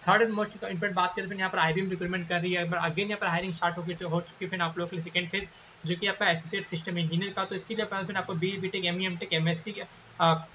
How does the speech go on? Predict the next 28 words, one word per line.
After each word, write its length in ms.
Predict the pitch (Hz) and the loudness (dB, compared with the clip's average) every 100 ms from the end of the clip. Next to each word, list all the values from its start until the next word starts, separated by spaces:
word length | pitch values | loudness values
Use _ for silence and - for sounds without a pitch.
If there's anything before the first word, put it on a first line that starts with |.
| - | 2
एमसीए 300 | 185 170 220 | 2 4 0
के 40 | 208 | 0
लोग 100 | 190 | 0
eligible 280 | 180 175 | 0 0
apply 240 | 196 175 175 | -2 0 0
करने 200 | 175 180 | 0 -2
के 100 | 190 | -2
लिए। 60 | |
इसमें 240 | 185 - 233 | -4 0 0
सब 260 | 226 220 | 0 -4
किसी 220 | 180 170 220 | -6 -6 -4
भी 80 | |
engineering, 320 | 214 190 196 202 | -4 -2 -4 0
अ, 120 | 190 | 0
branch 340 | 165 165 196 - | 4 4 4 0
से 120 | 208 | -2
आप 200 | 185 185 | -2 -2
लोग 80 | 185 | -6
फिर 140 | 185 | -2
eligible 380 | 160 156 165 175 | -2 0 0 0
हो, 60 | 180 - - - | -2 -10 -20 -4
ठीक 80 | 240 | 0
है। 60 | 226 | 2
बाकी 200 | 185 190 | 2 0
लोग 100 | 175 | -6
चेकआउट 260 | 185 185 | -4 -2
कर 100 | 170 | 0
लेना 240 | 170 175 | 2 0